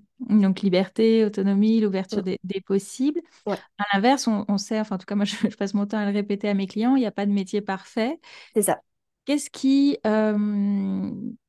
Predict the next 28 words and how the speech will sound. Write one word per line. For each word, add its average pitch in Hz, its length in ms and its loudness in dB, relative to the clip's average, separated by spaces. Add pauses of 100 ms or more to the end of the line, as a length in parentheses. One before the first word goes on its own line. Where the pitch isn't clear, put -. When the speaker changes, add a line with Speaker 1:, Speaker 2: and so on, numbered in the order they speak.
(140)
Speaker 1:
bah, 202 140 4
qu'est-ce 202 200 -4
qui 185 100 -6
te - 40 -20
plaît 160 160 -4
moins, 175 280 -4
tout - 100 -20
simplement ? 202 480 -6 (640)
Speaker 2:
Qu'est-ce 302 240 0
qui 294 100 0
me 262 100 2
plaît 240 300 -2
moins ? 240 540 -2 (500)
Pour 214 120 2
être 226 240 -2
très 254 440 0
honnête, 233 460 -2 (220)
je 208 160 0
suis, 240 500 0
c'est 220 220 -2
mon, 220 320 4
le 208 160 0
côté 226 320 -2
équilibre 240 500 -2
vie 208 180 -4
pro, - 220 -4
vie 226 140 -2
perso. 185 400 -6